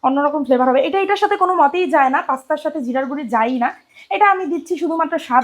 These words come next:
বাড়ানোর জন্য, বা একটা এক্সট্রা ফ্লেভার আছে, এই জন্য বাচ্চার কাছে খেতে ভালো লাগবে। চাইলে দারচিনির গুঁড়ি দেওয়া যেতে পারে। তো যাই হোক, এই যে সুন্দর মতো আমি এটা রান্না করে নিচ্ছি। রান্না করা শেষে আমি আপনাদেরকে দেখাচ্ছি কেমন হয়েছে।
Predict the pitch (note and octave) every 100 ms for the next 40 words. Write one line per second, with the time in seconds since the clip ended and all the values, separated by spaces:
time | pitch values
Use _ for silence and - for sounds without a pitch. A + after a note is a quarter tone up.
0 | A#3 C4 C4 C4+ A3 C4 D#4 F4 B3+ C4
1 | B3+ B3+ _ - - B3 - D4+ C#4 C4
2 | C4+ C4+ C4 E4+ C4+ C4 C4 A3 G#3+ A3+
3 | A3 A3 A#3+ A3+ A#3 A#3 G#3 G#3+ G3 A#3
4 | - - _ - B3+ B3 A#3 A3 C4 B3+
5 | A#3+ B3 A3 A3 A3 A#3 A#3 A3+ C4 -
6 | _ - - A#3+ A#3 C4+ C4+ D#4+ - -
7 | B3 B3 C#4+ B3+ A3+ A#3+ B3 B3 A#3 A#3
8 | A3 A3+ A3 A3 A3 A#3+ A#3+ - F4 C#4
9 | B3+ C4+ C#4 C#4 C4+ D4 D4 D4 F#4 C4
10 | - G#3+ A3 A3 G3 G3+ - G3+ G3 G3+
11 | F#3 F#3